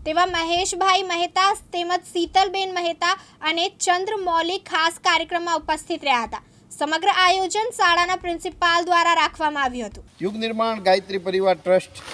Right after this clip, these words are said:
Speaker 2: સંચાલિત રક્ષા શક્તિ સ્કૂલ ચલાલા, જે ધારી રોડ, મીઠાપુર ડુંગરી, તાલુકો ધારી, જિલ્લો અમરેલી, ગુજરાત ખાતે જે આવેલી છે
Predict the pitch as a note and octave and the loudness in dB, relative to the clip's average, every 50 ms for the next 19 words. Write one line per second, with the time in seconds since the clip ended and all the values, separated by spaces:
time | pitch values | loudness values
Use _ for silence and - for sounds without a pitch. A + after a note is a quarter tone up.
0 | - - - - - E3+ F3 F3 - G3 G3 G3 G3+ G3 F#3+ - - - - - | -16 -18 -10 -4 -2 -2 -2 0 4 4 4 4 4 0 -6 -10 -20 -20 -20 -20
1 | - - - - - - - - - - - - E3+ F#3 - - A#3+ A3 - - | -20 -20 -18 -16 -16 -16 -16 -18 -16 -12 -6 -4 -4 0 4 6 6 6 6 2
2 | F#3+ - - G3+ E3+ - - F3+ F3+ F3 D3+ - - - - - - - - - | -8 -10 -8 -8 -8 -6 -2 0 0 0 0 0 -4 -4 -4 -8 -12 -14 -14 -16
3 | - - - - - - - - - - - - - - - - - - - - | -18 -18 -18 -16 -16 -16 -16 -16 -16 -14 -12 -8 -6 -4 -4 -4 -4 -6 -8 -8
4 | - - E3+ F3+ G3 G3 F#3+ E3+ C#3 G#2 - - - - - - - - _ - | -4 -2 2 4 6 6 6 6 4 2 -2 -10 -20 -20 -20 -20 -20 -20 _ -20
5 | _ _ _ _ _ _ - A#2 B2 E3+ F#3 F#3 F3 D#3+ - - - - - _ | _ _ _ _ _ _ -14 -4 0 2 4 4 4 2 0 -6 -16 -20 -20 _
6 | _ - - - - - - - - - - - - - - - - - D#3 E3 | _ -20 -20 -20 -20 -20 -20 -20 -20 -20 -18 -16 -16 -16 -16 -16 -6 0 2 4
7 | F#3 G3 F#3 F3+ F#3+ F#3+ F3+ D#3+ E3 E3+ - F#3+ F#3 F3 F3+ F3 E3 E3+ F3 F3 | 4 4 2 0 0 0 0 -2 -6 -2 0 0 0 0 -2 -6 -8 -8 -8 -6
8 | F3+ F3+ F#3+ F#3+ - - _ - D3+ D3+ D#3+ E3+ - E3 E3 D#3 D#3 D#3 D#3+ E3+ | -6 -6 -6 -6 -8 -12 _ -2 -2 0 0 -2 -4 -6 -4 -2 0 0 0 0
9 | E3+ D3+ C#3 D3+ D#3+ E3 E3 E3 E3 E3 E3 E3+ D#3+ D#3 D3 C3+ B2+ - - - | -2 -4 -8 -8 -6 -4 -4 -4 -4 -4 -6 -6 -6 -6 -8 -10 -12 -18 -20 -20
10 | - - - _ _ _ _ _ - D3 D#3+ F3+ G3+ A3+ A3 - - - F3+ F3+ | -20 -20 -20 _ _ _ _ _ -14 -12 -8 0 4 4 4 4 4 2 2 2
11 | F3 F#3 E3+ D#3 E3 D#3 D#3+ E3 E3+ E3+ E3 D#3 - - D3 | 2 0 -2 2 2 2 4 2 2 0 -2 -6 -8 -8 -8